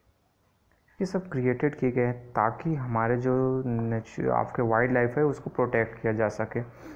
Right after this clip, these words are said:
अब इसी में हम आगे देखते हैं कि there is a natural balance in the ecosystem। If we do not disturb the natural environment, there will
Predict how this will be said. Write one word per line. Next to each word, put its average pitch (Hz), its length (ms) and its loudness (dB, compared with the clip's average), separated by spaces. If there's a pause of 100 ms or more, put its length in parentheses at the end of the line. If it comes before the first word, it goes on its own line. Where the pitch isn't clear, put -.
(120)
अब 202 140 4
इसी 175 240 2
में 185 140 2
हम 175 160 4
आगे 127 260 4
देखते 139 320 2
हैं 165 160 2
कि 190 220 0
there 165 540 4
is 175 100 2
a 175 300 4
natural 139 420 2
balance 135 420 2
in 127 160 0
the 170 160 2 (560)
ecosystem। - 680 0 (720)
If 196 120 4
we 214 220 2
do 139 160 2
not 170 240 2
disturb 143 480 2
the 143 100 4
natural 143 540 2
environment, 113 500 2 (220)
there 131 240 4
will 123 240 2